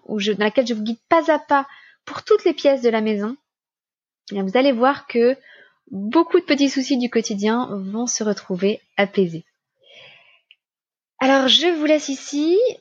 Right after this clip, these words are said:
mais juste avant, je vais quand même vous lire le gentil message qu'a laissé Sabrina. Elle a écrit : « Superbe podcast, merci pour ce travail Anne-Laure, quel travail. C'est super agréable de vous écouter,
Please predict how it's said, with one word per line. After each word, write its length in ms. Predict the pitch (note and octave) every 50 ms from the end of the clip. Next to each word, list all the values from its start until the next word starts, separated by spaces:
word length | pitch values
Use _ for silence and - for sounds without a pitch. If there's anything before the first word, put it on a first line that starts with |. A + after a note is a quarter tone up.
| _ _ _ _ _ _
mais 140 | - A#3 A#3+
juste 280 | A#3 - D#4+ D4+ - D#4+
avant, 380 | D4+ C#4 C#4 D4 D4 C#4+ C#4
je 500 | C4 A3+ A3 G#3+ G#3+ G#3 G#3 G#3 G#3 G3 F#3+ - _ _ _ _ _ _ _
vais 100 | G3 G#3
quand 120 | - B3+
même 120 | B3+ C4+ B3
vous 80 | G#3+
lire 200 | A3 A3 A3 G#3+
le 280 | G3 F3 E3+ E3+ E3+ -
gentil 360 | F3+ G3 G3+ F#3+ - - G3+
message 360 | G3+ G3 F#3+ - A3+ A3+ -
qu'a 120 | - G3 F3+
laissé 200 | F#3 F#3 - G#3+
Sabrina. 600 | G3+ - A3 G#3 G3+ G3+ G3+ F#3+ G3+ A3 - - - _ _ _ _ _ - - - - - - - - - - - - - - _ _ _ _ _ _ _ _ _
Elle 260 | G3 G#3 G#3+ A3 A3+
a 40 | A#3
écrit : « 220 | A#3+ - - E4+
Superbe 460 | D#4+ - - - F#4+ - E4+ D4 C#4 A#3+
podcast, 600 | C4 A#3+ A#3+ - C#4 C#4 D4 E4 D#4+ - - G#3+
merci 320 | G#3+ A#3 C#4 C4 - - D4
pour 120 | - B3+
ce 60 | A#3+
travail 380 | A#3 - - A#3 A3+ A3+ A3+ A3+
Anne-Laure, 460 | G3+ G3 F#3 F3+ F3+ G3 A3 - - - _ -
quel 220 | - C#4 C4+ C4
travail. 560 | - - - G#3+ F#3+ F#3 F3 E3 - F#3 - _ _ _ - - - - _ _
C'est 120 | - -
super 340 | A3 - - D#4 D4 C#4+ B3
agréable 420 | B3+ A#3 A3+ A3 A3+ B3 A#3 A#3 G3+
de 80 | G#3+
vous 160 | G3 G3 F#3+
écouter, 320 | G#3+ - - F#3+ - F3+